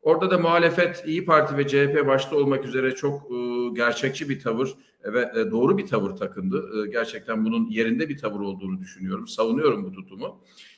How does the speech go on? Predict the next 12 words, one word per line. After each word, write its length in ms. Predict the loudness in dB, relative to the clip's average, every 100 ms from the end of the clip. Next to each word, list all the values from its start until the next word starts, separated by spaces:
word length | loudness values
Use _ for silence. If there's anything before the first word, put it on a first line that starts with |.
| -14
Şimdi 220 | -2 4
Erdoğan'ın 560 | 6 10 10 10 8 6
aslında, 500 | 4 4 0 2 2
e, 200 | 2 2 2 2 2 0 -2
o 120 | 4 6
yaptığı 600 | 6 4 2 0 2 2
çıkışın 460 | -4 -8 -2 0
ardından 800 | 4 6 6 2 0 0 0 -4 -14 _ _ 0
anayasa 580 | 2 6 6 6 4 2
değişikliğiyle 640 | 0 -2 -6 -4 0 2
ilgili 400 | 0 0 -2 -2
getireceği, 720 | -2 -2 -4 0 4 4 4